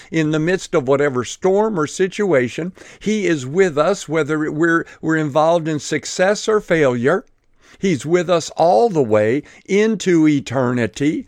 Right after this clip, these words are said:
Eternity is in our hearts because he is the eternal one living in our hearts. And he has defeated death. He has defeated both of these thieves.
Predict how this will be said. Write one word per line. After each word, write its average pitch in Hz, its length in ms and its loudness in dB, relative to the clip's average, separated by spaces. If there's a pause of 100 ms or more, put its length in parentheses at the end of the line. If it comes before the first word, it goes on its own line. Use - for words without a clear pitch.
(220)
Eternity 180 920 -4
is 139 180 -2
in 190 180 -2
our 156 220 0
hearts 131 400 -2
because 156 440 -4
he 196 200 -4
is 160 200 0
the 151 260 -2
eternal 156 480 -4
one 123 260 -2
living 117 400 0
in 104 140 0
our 90 220 0
hearts. 85 640 -4 (800)
And 165 240 0
he 202 320 -2
has 175 420 -4
defeated 160 720 -2
death. 101 400 -2 (220)
He 196 200 2
has 185 280 0
defeated 156 680 -2
both 202 320 4
of 131 200 -2
these 113 340 -2
thieves. 110 560 -2